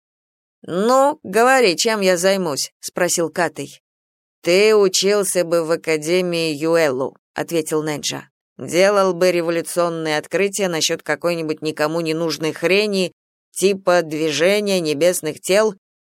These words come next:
или изобрёл бы самый эффективный в двенадцати провинциях способ ведения счётных книг».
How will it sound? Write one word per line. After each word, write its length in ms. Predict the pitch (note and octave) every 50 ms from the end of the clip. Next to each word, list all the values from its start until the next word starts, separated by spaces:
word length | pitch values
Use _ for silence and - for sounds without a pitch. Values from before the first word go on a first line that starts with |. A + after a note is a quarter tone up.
| _ _ _
или 340 | - C#3+ F3+ - - B3+ C4
изобрёл 480 | A#3 B3+ B3 A#3 A3+ A#3+ B3 B3 A#3+
бы 140 | G#3 G#3 G3+
самый 420 | G3 - A3+ A3 G#3+ G#3 G3 F3+
эффективный 680 | D#3 - - F3 E3+ - - G#3+ A3 G3+ F3+ F3+ E3+ D#3+
в 80 | C#3+ C#3
двенадцати 600 | C#3+ D3+ D#3+ E3 E3 E3+ D#3+ D#3 - - - D3+
провинциях 680 | _ D3+ D#3+ D#3+ E3 F3+ F#3 F3 - - D3+ C3+ C#3
способ 480 | - - _ - E3+ E3+ - D#3 - - -
ведения 520 | - D#3 D3+ D3 E3 E3 E3 D#3 D3+ D3
счётных 480 | C#3+ - - D3+ C#3+ C#3+ - C#3 C3+ -
книг». 440 | - C#3+ D3 C#3+ C3 - - -